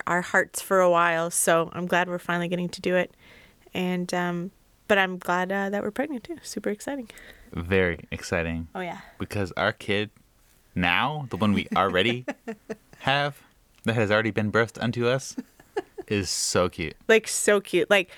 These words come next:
Speaker 1: picture the cutest kid you've ever seen, times that by, like, a hundred and two.
Speaker 2: And then times that by eight hundred and fifty-four.
Speaker 1: Plus one. That's how cute our kid is.
Speaker 2: Like, totally.
Speaker 1: Yeah.
Speaker 2: Okay. What, i-,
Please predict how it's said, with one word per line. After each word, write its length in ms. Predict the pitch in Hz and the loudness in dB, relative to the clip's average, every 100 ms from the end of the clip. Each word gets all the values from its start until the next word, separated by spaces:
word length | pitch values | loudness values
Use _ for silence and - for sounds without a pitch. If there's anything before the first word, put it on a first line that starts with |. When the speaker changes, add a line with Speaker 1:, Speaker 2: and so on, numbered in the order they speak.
| - | -6
Speaker 1:
picture 280 | - 226 - | 0 0 0
the 80 | 240 | -2
cutest 300 | 208 233 214 | -2 -2 -2
kid 140 | 233 | -2
you've 100 | 208 | 2
ever 180 | 202 196 | 2 2
seen, 360 | 190 190 196 214 | 0 0 -2 0
times 320 | - 202 202 | 0 0 2
that 120 | 202 | 0
by, 80 | 190 | 2
like, 160 | 196 202 | -2 -2
a 80 | |
hundred 300 | 196 196 196 | -4 -2 -2
and 120 | 180 180 | -2 0
two. 340 | 208 196 240 - - | 0 2 0 -4 -2
Speaker 2:
And 180 | 120 113 | 2 4
then 160 | 107 | 4
times 340 | 101 113 101 92 | 4 0 0 0
that 200 | 98 107 | 2 4
by 140 | 98 | 2
eight 220 | - 101 98 | 4 2 2
hundred 160 | 104 | -2
and 100 | 85 | -4
fifty-four. 640 | - 98 - - 98 107 - - | -8 -10 -12 -6 -2 -2 -4 -4
Speaker 1:
Plus 280 | - 214 - | 0 0 0
one. 300 | 214 226 240 - - _ | 0 0 -4 -14 -20 _
That's 220 | - 185 - | 0 0 0
how 100 | 185 | -2
cute 240 | - 185 | -2 -4
our 140 | 160 165 | -4 -4
kid 180 | - | -6
is. 320 | - 196 - - | -6 -8 -10 -6
Speaker 2:
Like, 240 | 95 90 - _ _ _ - | -2 -2 -4 _ _ _ -8
totally. 520 | - 85 80 78 80 _ - | -4 -4 -4 -10 -12 _ -4
Speaker 1:
Yeah. 280 | 165 165 208 _ _ _ _ _ _ | -2 -2 -6 _ _ _ _ _ _
Speaker 2:
Okay. 400 | 131 131 95 82 - _ _ | 0 2 2 0 -8 _ _
What, 380 | 107 160 - - _ | 2 4 2 -4 _
i-, 100 | 139 | -4